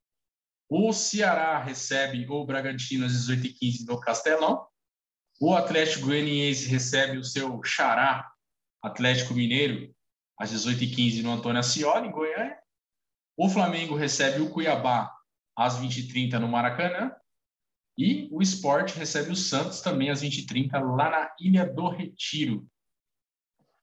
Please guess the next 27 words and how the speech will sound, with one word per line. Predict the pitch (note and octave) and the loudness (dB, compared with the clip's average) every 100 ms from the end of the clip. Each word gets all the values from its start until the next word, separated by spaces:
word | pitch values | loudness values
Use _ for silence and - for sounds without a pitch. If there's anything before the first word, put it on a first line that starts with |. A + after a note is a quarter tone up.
| _ _ _ _ | _ _ _ _
Ah, | B2 C3 - - - _ | 0 2 0 -8 -16 _
esquecendo | - D3 - C3 B2+ | -8 -4 -2 2 4
aqui | B2 A#2+ | 4 2
no, | A2 G2+ F#2+ F#2+ G2+ | 2 0 -2 -6 -4
no | G2 | -2
jogo | G#2 G#2 | 0 2
na | G#2 | 0
segunda-feira, | - G#2 B2 D3 - D3 E3+ E3+ | 0 2 2 2 2 2 2 0
né? | F3 _ _ _ _ - | -4 _ _ _ _ -8
Segunda-feira, | G2 G2+ A#2+ B2 A2+ A#2+ | -2 0 0 0 2 4
dia | G#2+ A2+ | 4 4
dezoito | A#2+ A2 A#2 B2 | 2 2 0 2
do | D3+ | 2
dez, | D3 C3 - | 4 2 0
temos | - - E3 | -4 -14 -16
o | - | -6
clássico | B2 B2 B2 - A#2 | 2 4 4 -2 -2
aí. | G#2+ A#2 - _ _ _ _ _ | -2 -4 -10 _ _ _ _ _
Choque | - - A2+ A2+ | -6 0 2 2
Rei, | G2 A2+ A#2+ | 2 2 2
São | - A2 - | 0 -2 0
Paulo | A#2+ C3+ A#2 G2+ - _ _ _ _ - | 2 2 0 -6 -16 _ _ _ _ -12
e | - | -6
Corinthians, | - B2 C3+ C#3 A2+ G#2 | 0 2 4 2 0 -2
às | G2+ F#2 | -2 -4
vinte | G#2 A2 A2 | -4 -2 0
horas, | G#2+ A2+ A2 - - - - | 2 2 0 -2 -4 -8 -16